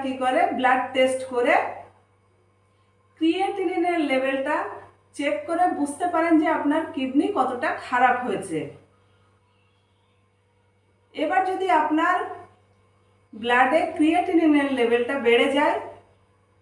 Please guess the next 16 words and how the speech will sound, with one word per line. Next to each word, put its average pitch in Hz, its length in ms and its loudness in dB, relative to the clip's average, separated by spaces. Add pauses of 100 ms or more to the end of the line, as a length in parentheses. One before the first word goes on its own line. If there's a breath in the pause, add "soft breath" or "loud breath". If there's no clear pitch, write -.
(420)
তাহলে 285 480 0 (260)
আপনাকে 311 360 -4 (140)
কি 320 100 2 (100)
কাজ 320 140 0 (120)
করতে 311 340 -2
হবে? 330 200 2 (500)
আপনার 285 260 0 (200)
কিডনিকে 330 540 4 (100)
হেলদি 233 360 -2
করতে 170 320 -6
হবে। 147 200 -6 (760)
আপনার 320 320 -2 (160)
কিডনি 311 320 0 (100)
যদি 349 160 -2 (100)
সঠিকভাবে 294 540 -2 (160)
কাজ 254 160 2